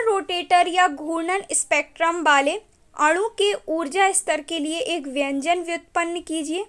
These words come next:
दृढ़ रोटेटर भी आपका पूछा जाता है लॉन्ग टाइप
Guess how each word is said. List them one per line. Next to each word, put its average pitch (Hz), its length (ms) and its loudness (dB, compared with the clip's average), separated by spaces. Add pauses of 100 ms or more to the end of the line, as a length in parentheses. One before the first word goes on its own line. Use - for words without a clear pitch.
(480)
दृढ़ 311 340 0
रोटेटर 370 520 2
भी 381 140 0
आपका 359 340 4
पूछा 349 440 0
जाता 320 320 2
है 339 120 4
लॉन्ग 294 380 -2
टाइप 330 240 0